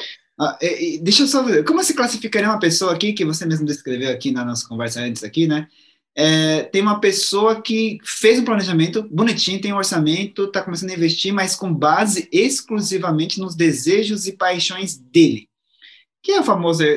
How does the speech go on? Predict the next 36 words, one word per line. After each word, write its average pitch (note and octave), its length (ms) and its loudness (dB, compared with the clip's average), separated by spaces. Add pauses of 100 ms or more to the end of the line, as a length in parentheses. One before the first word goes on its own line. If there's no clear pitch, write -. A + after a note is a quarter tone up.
talvez, C#3+ 300 0
egocêntrico, B2+ 680 -4
né? C#3 140 -4
Não C3+ 80 -4
sei B2+ 140 -6
se C3 60 -8
eu B2+ 80 -12
posso - 220 -10
classificar, C3 480 -4
mas D#3+ 240 0 (560)
qual D4+ 120 4
seria G3 200 4
o E3 40 4
risco D#3+ 340 0
dele? A2+ 460 -4 (540)
De D#3+ 120 2
viver E3 760 2
correndo E3 260 0
atrás D#3+ 380 -4
dos, D3+ 320 -6 (280)
mas A3+ 160 6
ele A#3 120 6
faz A#3 180 2
direitinho, C4 460 2
tá? F3 280 0 (300)
O, D3 320 -2
o, C3+ 60 -12
todo E3+ 140 2
o F3+ 60 -4
planejamento, E3 600 0
toda D#3 180 -2
a D#3 40 4
organização, D#3 800 -2
toda, D3+ 320 -2
toda D3+ 320 0
a D3 40 -12